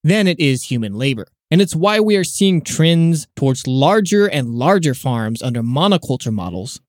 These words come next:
always require more and more applications of these pesticides, because the larger these systems get, the more unnatural, fragile, and unsustainable they become. Like you said, pesticides are the glue which holds them together.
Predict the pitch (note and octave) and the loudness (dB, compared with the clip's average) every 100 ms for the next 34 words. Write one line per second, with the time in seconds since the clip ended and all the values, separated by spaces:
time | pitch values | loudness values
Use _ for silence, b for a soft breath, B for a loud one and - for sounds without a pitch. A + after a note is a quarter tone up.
0 | - F3 G3+ F#3+ - F#3 E3 C3 D3+ G#3 | 2 2 2 0 2 2 2 2 2 2
1 | G3 D#3 E3 - D3 C3+ - B2+ - C3 | 2 2 2 -2 -4 -4 -2 -2 -2 -4
2 | G#2+ A2 - - A#3+ D3 - A2+ G#2+ D#3+ | -4 -8 -6 -2 -2 -2 -2 -4 -2 0
3 | F3+ D#3 D#3 D#3+ G#3+ C4 C4+ A3 G#3+ A3 | 2 2 2 4 2 2 2 0 0 -2
4 | - E3+ C3+ - - C4+ - _ - E3+ | 0 0 -2 -6 -2 -2 -2 _ 0 2
5 | E3+ F3+ C4 C4 G3+ F3+ E3 E3 F3+ E3 | 4 4 4 2 2 2 2 2 0 0
6 | - D3 D#3 D#3+ D3 C3+ C3+ C3 C3+ D#3+ | 0 0 2 2 -2 -2 -4 -4 -4 0
7 | D#3+ C#3+ B2+ A#2 G#2 - - F#3 B2+ - | 2 2 -2 -4 -8 -8 0 0 0 -6
8 | _ _ F#3+ G#3+ E3+ - F#3 B2 - - | _ _ -2 2 0 2 0 0 -6 -4
9 | G#3 G3 F#3 - F3+ E3+ - C#3+ B2+ A#2+ | -2 0 -2 0 0 0 0 -2 -2 -4
10 | - B3+ G#3+ D3+ D3 - B2+ - B2 A#2+ | 0 4 4 4 0 -2 -4 0 -2 -2
11 | - A2 G2+ G2 D3 A2+ - | -4 -6 -6 -2 -2 -2 -8